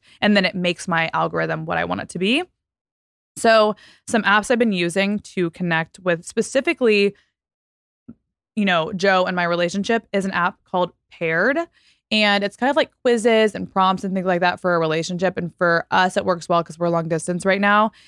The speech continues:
And it's something we can do that's kind of fun, and it prompts good conversations for us. We like their quizzes 'cause basically, like, I'll go through and answer a quiz, he'll answer a quiz, and then it'll, like, compare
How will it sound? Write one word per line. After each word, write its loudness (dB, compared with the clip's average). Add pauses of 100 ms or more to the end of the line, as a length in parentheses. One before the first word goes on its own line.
(160)
And 2
it's -2
something 0
we 0
can -4
do -2
that's -4
kind -6
of -6
fun, 0
and -4
it -8 (100)
prompts -2
good -4
conversations -6
for -2
us. 0 (340)
We 2
like 2
their 2
quizzes 0
'cause -6
basically, -2
like, 0
I'll 2
go 2
through -2
and -2
answer -4
a -2
quiz, -2 (280)
he'll 2
answer 0
a 0
quiz, -2
and -6
then -4
it'll, -2
like, -4
compare -2